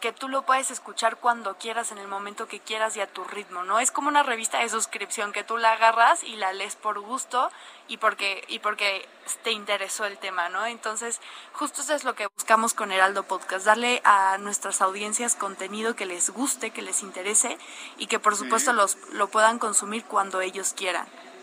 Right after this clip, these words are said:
Speaker 2: ¿Cuántas personas trabajan en tu equipo, María José?
Speaker 1: Bueno, el Heraldo Podcast forma parte del área digital del Heraldo de México, que tú bien sabes que es muy grande, pero que estamos
Speaker 2: Es enorme.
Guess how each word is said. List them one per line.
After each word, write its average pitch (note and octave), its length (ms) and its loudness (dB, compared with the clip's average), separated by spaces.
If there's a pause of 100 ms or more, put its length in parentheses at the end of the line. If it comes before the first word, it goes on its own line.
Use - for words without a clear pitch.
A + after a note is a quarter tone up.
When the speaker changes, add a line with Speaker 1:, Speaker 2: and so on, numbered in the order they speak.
(960)
Speaker 2:
¿Cuántas C4+ 280 4
personas A3+ 500 4
trabajan F#3+ 400 4
en E3+ 140 -2
tu E3+ 60 -8
equipo, E3 420 -10
María B2+ 240 -8
José? A#2+ 320 -14 (600)
Speaker 1:
Bueno, C4 200 8
el B3 120 2
Heraldo D4 320 4
Podcast C#4+ 360 2
forma B3 300 6
parte A3+ 320 2
del G3+ 180 -4
área G3+ 240 4
digital G#3 560 0
del G3+ 140 -4
Heraldo F#3 300 -4
de F#3 100 -4
México, F3+ 420 -8
que F#3 240 -6 (220)
tú A3+ 120 -2
bien A#3 220 -2
sabes A3 280 4
que G#3+ 80 -8
es G3+ 80 -12
muy G#3+ 180 -4
grande, F#3+ 400 -2
pero G#3+ 260 -4
que E3+ 80 -12
estamos B3 360 0
Speaker 2:
Es A#3+ 80 -6
enorme. C4 100 -4